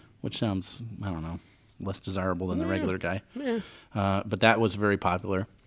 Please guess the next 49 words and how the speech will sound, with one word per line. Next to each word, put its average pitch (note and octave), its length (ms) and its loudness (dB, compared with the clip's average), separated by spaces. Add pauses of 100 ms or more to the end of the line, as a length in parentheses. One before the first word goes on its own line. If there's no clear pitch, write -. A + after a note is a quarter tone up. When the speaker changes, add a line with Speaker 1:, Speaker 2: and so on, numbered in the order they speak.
(160)
Speaker 2:
Stupid F#2 400 -2
Saint E2 300 -6
Louis. E2 220 -8
Speaker 1:
And A#2+ 80 4
then A#2+ 80 8
the A#2+ 80 6
next G#2+ 280 2
year, G2 280 2
yeah, G2 320 0
look G#2 140 -4
at F#2+ 80 -6
that. F#2 260 -4 (280)
They're F#2 100 -8
stealing G#2 320 -2
the G2 60 -2
thunder. F#2+ 340 0
Speaker 2:
Yeah. D#2+ 400 -4 (340)
Speaker 1:
Then B2+ 140 6
the B2+ 60 10
next B2 240 6
year A2+ 100 10
it - 20 8
was G2+ 160 4
actually G#2 400 6
Santa. D#2 460 -2
So G2+ 260 4
before A2 420 4
that, G#2+ 320 6 (180)
he C3+ 160 6
had B2 140 6
been A#2+ 120 6
in G#2+ 80 6
advertising, G2 580 4
but F2+ 100 2
it F2 40 2
had F#2 140 -2
been F2+ 160 0
somebody G2 260 2
dressed F#2 300 0
like F#2 200 -2
Santa. C#3 480 0
Speaker 2:
Okay. G#2 220 4 (240)
Speaker 1:
This - 180 2
is G2 100 0
the G#2 80 -2
first - 260 0
time F2+ 300 2
that D#2+ 180 -6
he, F#2 180 0